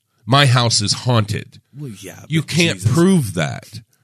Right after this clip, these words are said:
Speaker 2: I, I will never be able to one hundred percent prove that.
Speaker 1: But you can prove the claim. Did that person really claim their house was haunted?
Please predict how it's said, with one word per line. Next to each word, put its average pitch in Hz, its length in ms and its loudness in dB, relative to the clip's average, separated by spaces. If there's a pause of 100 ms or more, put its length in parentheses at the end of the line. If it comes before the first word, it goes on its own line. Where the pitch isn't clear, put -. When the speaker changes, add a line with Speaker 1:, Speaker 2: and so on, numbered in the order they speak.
(520)
Speaker 2:
I, 147 300 2
I 131 140 4
will 131 320 2
never 117 400 -2
be 104 300 -4
able 101 200 -6
to 110 160 -8
one 104 220 -4
hundred 113 280 -4
percent 104 360 -8
prove 98 260 -10
that. - 240 -14
Speaker 1:
But 120 160 4
you 131 120 6
can 135 200 0
prove 131 340 0
the 113 100 -4
claim. 160 500 2
Did 131 260 0
that 170 180 2
person 147 380 2
really 131 240 4
claim 123 320 0
their 110 100 4
house 117 320 2
was 104 120 -2
haunted? 101 440 0